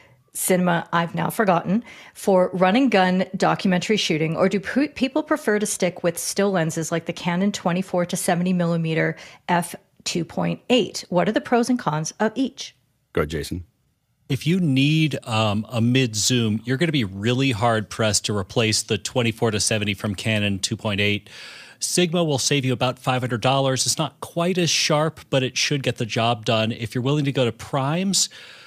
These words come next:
Speaker 3: I love the hundred millimeter prime, but again, you are going to be constraining yourself quite a bit, um, anytime you go to any prime. So if you can swing it, great. If not, you're gonna be hard pressed to beat it.
Speaker 2: Go ahead, Bill.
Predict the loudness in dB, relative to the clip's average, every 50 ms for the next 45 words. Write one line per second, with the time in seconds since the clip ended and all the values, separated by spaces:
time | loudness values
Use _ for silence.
0 | -20 _ _ -4 0 0 2 2 0 0 0 2 2 4 4 4 2 0 -2 -4
1 | -4 -4 0 0 0 0 0 0 0 0 0 0 0 0 0 -2 -4 -6 -6 -4
2 | -2 -2 0 -2 -2 -2 -4 -2 0 0 0 0 0 0 0 0 -2 0 0 0
3 | 0 0 0 -2 -4 -2 0 0 0 0 0 0 2 2 2 2 2 0 0 0
4 | 0 -2 -2 -4 -8 -12 -6 -2 0 2 2 2 0 -2 -4 -2 _ 0 0 0
5 | -2 -6 -12 -18 -18 -18 -20 -8 -4 -2 0 0 0 -2 -4 -2 0 2 2 2
6 | 2 0 -2 -2 -2 0 0 0 0 0 0 0 0 0 0 -2 -2 -4 -4 -4
7 | -6 -6 -6 -4 -4 -2 -2 -4 -6 -4 -4 -4 -4 -4 -6 -6 -8 -8 -6 -4
8 | -4 -4 -4 -4 -2 0 0 0 2 0 -2 -4 -8 _ -10 -6 -4 -4 -4 -6
9 | -10 -14 _ -12 -10 -10 -6 -2 0 0 2 2 2 0 -2 -6 _ -18 -14 -12
10 | -10 -8 -8 -6 -6 -6 -6 -4 -4 -4 -2 -2 -2 0 0 -2 -2 -2 -2 -2
11 | -2 -2 -4 -4 -4 -4 -4 -6 -8 -10 -14 -20 -20 -20 -20 -20 -20 -20 _ _
12 | _ 0 2 2 2 2 -2 -2